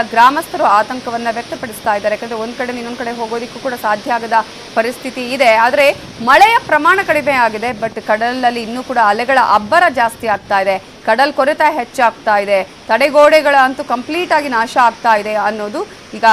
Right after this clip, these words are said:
ಗ್ರಾಮಸ್ಥರ ಒಂದು ಆತಂಕ. ಪ್ರಮುಖವಾಗಿ ಈಗಾಗಲೇ ನೀವು ನೋಡ್ತಾ ಇದ್ದೀರಾ, ಇಡೀ ಒಂದು ಮೀನಕಳಿಯಲ್ಲಿ ಕಾಂಕ್ರೀಟ್ ರಸ್ತೆನೇ ಅಲ್ಲಿ ಕೊಚ್ಚಿ ಹೋಗಿರುವಂತದ್ದು. ಐನೂರಕ್ಕೂ ಹೆಚ್ಚು ಕುಟುಂಬಗಳು ಈಗ ಆ ಒಂದು ರಸ್ತೆಯನ್ನ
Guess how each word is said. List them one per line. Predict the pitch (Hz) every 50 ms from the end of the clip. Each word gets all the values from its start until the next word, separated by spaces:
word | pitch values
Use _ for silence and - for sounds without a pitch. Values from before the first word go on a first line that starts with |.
| 202 196
ಗ್ರಾಮಸ್ಥರ | 202 208 220 220 233 247 247 - - 254 226 220 208
ಒಂದು | 208 208 202 214 202 185 180 - - - - -
ಆತಂಕ. | 202 208 220 - 269 262 - 302
ಪ್ರಮುಖವಾಗಿ | 302 - - 381 370 392 508 494 - 494 466 370 339 320 330
ಈಗಾಗಲೇ | 311 320 311 311 311
ನೀವು | 294 285 277 262
ನೋಡ್ತಾ | 262 254 269 - 262 247
ಇದ್ದೀರಾ, | 233 233 233 240 240 233 - - - - - 233
ಇಡೀ | 220 294 349 381 403 403
ಒಂದು | 330 339 320 302 311 262
ಮೀನಕಳಿಯಲ್ಲಿ | 262 269 277 285 277 285 269 262 262 262 262 254 240 220
ಕಾಂಕ್ರೀಟ್ | - - 247 240 247 262 254 302 302 -
ರಸ್ತೆನೇ | 262 254 247 - - 294 285 277
ಅಲ್ಲಿ | 254 254 247 247
ಕೊಚ್ಚಿ | - 233 220 - 254 240
ಹೋಗಿರುವಂತದ್ದು. | 240 233 226 220 220 214 214 208 208 208 202 214 220 214
ಐನೂರಕ್ಕೂ | 220 240 254 254 254 - 254
ಹೆಚ್ಚು | 240 269 262 254 - - 302 226
ಕುಟುಂಬಗಳು | 247 226 269 247 254 254 233 240 233
ಈಗ | 226 226 220 226 214 208 - - - - - -
ಆ | 208 220 226
ಒಂದು | 240 240 226 226 220
ರಸ್ತೆಯನ್ನ | 202 220 240 233 - - - 302 294 285 277 277 269